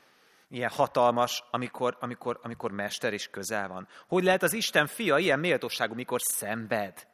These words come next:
és Isten báránya? És el kell fogadnunk, hogy ilyen értelemben Jézus nem egyféle, de mégis a legintegráltabb személyiség, aki valaha élt a földön.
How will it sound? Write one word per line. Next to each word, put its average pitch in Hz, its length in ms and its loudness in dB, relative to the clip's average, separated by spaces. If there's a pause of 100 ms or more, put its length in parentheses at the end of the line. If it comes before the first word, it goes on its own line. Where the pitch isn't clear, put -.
(280)
és - 260 -10
Isten 113 500 -6
báránya? 95 720 -6 (800)
És - 160 -6
el 269 160 2
kell 165 160 2
fogadnunk, 151 500 -4
hogy 139 160 -8
ilyen 190 140 -2
értelemben 127 500 -2
Jézus 131 420 -4
nem 185 260 -2
egyféle, 92 680 -8 (540)
de 101 100 -16
mégis 135 600 -6 (180)
a 120 60 -10
legintegráltabb 120 840 -4
személyiség, 110 540 -8
aki 101 160 -10
valaha 101 320 -6
élt 98 200 -10
a 95 40 -18
földön. 90 460 -14